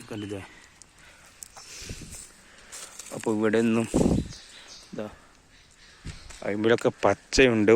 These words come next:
ഉണങ്ങിയതില്ല. ഇനി ഇവിടെ എവിടെയെങ്കിലും ഉണങ്ങിയതുണ്ടെങ്കിൽ കാണിച്ചു തരാം. ഇതാ വീണ്ടും ഇതാ അതാണ്. ഇതത് ഉണങ്ങിയത്, ഇത് പച്ച.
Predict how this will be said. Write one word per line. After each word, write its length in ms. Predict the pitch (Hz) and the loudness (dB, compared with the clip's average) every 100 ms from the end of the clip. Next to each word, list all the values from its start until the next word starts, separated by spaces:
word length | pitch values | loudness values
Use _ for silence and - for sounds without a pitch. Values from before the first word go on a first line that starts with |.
| 110 | 8
ഉണങ്ങിയതില്ല. 720 | 110 107 113 123 123 107 95 113 123 - - - - - - - - - - | 6 4 6 8 8 6 6 4 2 -10 -20 -20 -20 -20 -20 -20 -20 -12 -4
ഇനി 160 | 110 110 | 0 0
ഇവിടെ 200 | 113 117 | 2 4
എവിടെയെങ്കിലും 500 | 120 123 120 123 127 123 | 6 6 6 6 6 6
ഉണങ്ങിയതുണ്ടെങ്കിൽ 1000 | 120 117 123 131 123 120 123 127 123 123 - - - - - - - - - - - - - - - | 4 4 6 8 8 6 6 6 6 6 4 -4 -12 -18 -20 -20 -20 -20 -20 -20 -20 -20 -20 -20 -8
കാണിച്ചു 460 | - 110 120 117 135 123 | 0 2 2 4 4 6
തരാം. 300 | 113 117 - - - - | 6 4 4 2 2 2
ഇതാ 160 | 120 104 - - - - - - - - - | 2 0 -4 -14 -18 -18 -18 -16 -16 -12 -4
വീണ്ടും 420 | 120 117 113 120 - | 0 2 2 4 6
ഇതാ 200 | 139 117 | 8 8
അതാണ്. 280 | 107 95 - - - - - - - - - - - - | 4 0 -8 -16 -20 -20 -20 -20 -20 -20 -20 -20 -20 0
ഇതത് 280 | 120 113 123 | 2 4 4
ഉണങ്ങിയത്, 600 | 113 110 110 113 113 156 151 - - - - | 4 4 4 4 4 2 0 -10 -20 -14 -6
ഇത് 140 | 107 104 | -6 -2
പച്ച. 320 | 95 - | -2 -2